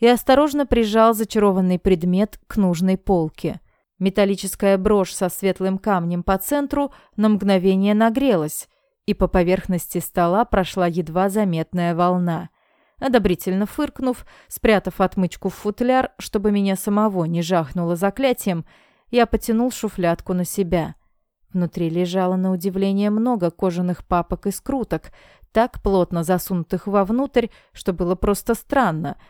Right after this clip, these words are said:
как туда вообще все это могло поместиться. Но только один футляр был покрыт дождевыми каплями.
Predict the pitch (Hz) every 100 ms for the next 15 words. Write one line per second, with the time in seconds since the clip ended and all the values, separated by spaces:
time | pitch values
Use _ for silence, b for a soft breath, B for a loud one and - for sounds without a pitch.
0 | - 175 - 185 185 202 202 - 233 -
1 | 165 156 170 170 170 175 - 175 175 -
2 | - 160 - 170 147 _ _ _ _ _
3 | _ 233 226 247 254 240 233 262 196 190
4 | 202 190 180 165 175 - 175 - 208 202
5 | 202 202 185 160 156 160 - 185 160 160
6 | 156 151 -